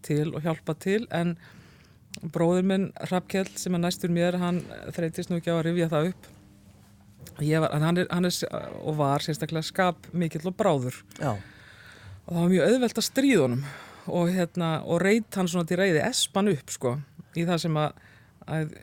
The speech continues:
Speaker 1: ég kallaði kúkslaginn og það var þegar vorum að horfa á Captain Cook teiknimyndirnar í sjónvarpinu á miðvikudögum, ef ég man það rétt. Þá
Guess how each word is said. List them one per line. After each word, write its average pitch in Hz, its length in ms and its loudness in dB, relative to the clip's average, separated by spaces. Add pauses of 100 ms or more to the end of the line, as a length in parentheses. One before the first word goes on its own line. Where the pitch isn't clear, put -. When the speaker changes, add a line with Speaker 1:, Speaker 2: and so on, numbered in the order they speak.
(560)
Speaker 1:
ég 170 260 -4
kallaði 151 400 0
kúkslaginn 123 840 -2 (100)
og 175 80 -10
það 180 160 0
var 160 80 0
þegar 160 160 0
vorum 156 160 0
að 156 80 -2
horfa 185 320 2
á 139 160 0
Captain 185 400 -4
Cook 208 240 -2
teiknimyndirnar 190 640 -2
í 175 80 -2
sjónvarpinu 202 400 -2
á - 640 -12
miðvikudögum, 196 640 0
ef 175 220 -4
ég 170 100 -2
man 170 140 0
það 160 80 -2
rétt. 202 240 -8 (420)
Þá - 80 -8